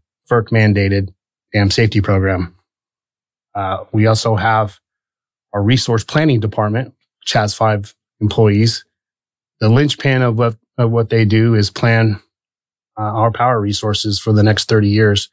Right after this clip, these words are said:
through, uh, what's called the Integrated Resource Plan. They also provide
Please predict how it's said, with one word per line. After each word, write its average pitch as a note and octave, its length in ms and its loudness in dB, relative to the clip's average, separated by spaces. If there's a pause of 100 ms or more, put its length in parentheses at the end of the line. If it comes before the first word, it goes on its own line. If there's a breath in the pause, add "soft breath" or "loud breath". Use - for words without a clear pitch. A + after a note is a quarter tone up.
(380)
through, A#2+ 460 0 (360)
uh, A2+ 240 2
what's A2 180 -2
called A#2 240 0
the A2 100 0
Integrated G#2+ 440 0
Resource G#2 380 -2
Plan. F#2+ 400 -4 (960)
They B2 80 0
also B2 640 0 (640)
provide A2+ 420 0